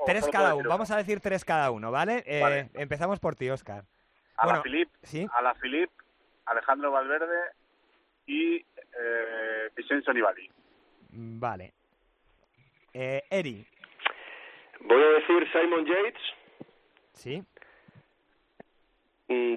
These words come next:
Speaker 3: Tony Galopin.
Speaker 2: Sí.
Speaker 1: Y Marion Rus.
Speaker 3: <laughs> Bueno, esa, bueno, en fin. Eh,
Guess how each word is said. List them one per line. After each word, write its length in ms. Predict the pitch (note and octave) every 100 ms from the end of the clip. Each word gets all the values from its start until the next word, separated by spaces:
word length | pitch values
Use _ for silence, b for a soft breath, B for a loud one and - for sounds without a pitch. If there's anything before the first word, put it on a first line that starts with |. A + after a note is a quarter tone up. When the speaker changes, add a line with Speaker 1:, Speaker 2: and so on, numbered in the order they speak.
| -
Speaker 3:
Tony 180 | E3+ E3+
Galopin. 680 | D#3+ C#3+ E3 F3+ G#3+ A#3+ _ _ _ _ _ _ _ _ _ _ _ _ _ _ _
Speaker 2:
Sí. 280 | - C3+ F#3 _ _ _ _ _ _ _ -
Speaker 1:
Y 60 |
Marion 280 | B3+ D4 C4+
Rus. 180 | A#3+ G#3+ - _ _ -
Speaker 3:
<laughs> 800 | - - - - G#4+ - G#3 -
Bueno, 380 | D3+ B2 A2+ B2
esa, 380 | A#2+ C3+ B2 A2+
bueno, 200 | C3 A2
en 60 |
fin. 180 | - G#2+ - B B B B - -
Eh, 1400 | A#2 A2+ A2+ A2 A2 A2 A2 A2 A2 A2 A2 A2 G#2+